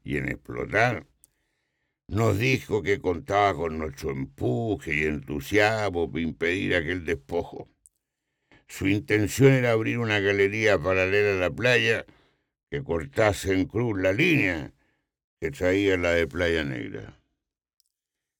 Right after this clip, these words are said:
Pero para que tuviese éxito ese plan, era necesario llegar al cruce antes que los contrarios.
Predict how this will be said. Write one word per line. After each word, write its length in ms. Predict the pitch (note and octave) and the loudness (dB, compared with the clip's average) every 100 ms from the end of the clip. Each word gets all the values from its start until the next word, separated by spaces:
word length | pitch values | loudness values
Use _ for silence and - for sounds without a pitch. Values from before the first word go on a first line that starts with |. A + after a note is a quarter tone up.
| _ - | _ -12
Pero 260 | - C2+ | -6 -4
para 240 | C2+ E2 F2 | 0 2 2
que 120 | D#2+ | -2
tuviese 800 | C#2+ F2+ A2+ C3+ A#2+ - G#2 B2+ | -4 -4 0 2 2 0 -2 -2
éxito 640 | C3+ C#3 F#2 D#2+ D2+ C#2+ A#1+ | -2 -6 -6 -6 -6 -6 -6
ese 260 | C#2+ D#2+ | -4 -4
plan, 560 | D2 C3+ D3 E3+ F3+ - _ _ _ _ _ _ - _ | -4 -2 -2 -2 -8 -12 _ _ _ _ _ _ -20 _
era 240 | F2+ G#2+ G#2+ | 0 2 0
necesario 580 | A2 F#2 G2 G#2 C3 | 0 0 0 0 0
llegar 360 | A#2+ A2 A2 A#2+ | 2 0 0 0
al 200 | A2+ - | -2 -4
cruce 480 | D3+ E3 C3+ A2+ - | -4 -2 -2 -4 0
antes 420 | A#2 F3+ G#3+ C#3+ | 0 0 -2 -4
que 120 | C#3+ C#3+ | -2 -2
los 160 | B2+ | -2
contrarios. 600 | - C#3 C3+ G#2 B1+ A#1 | -2 -2 0 -2 -4 -12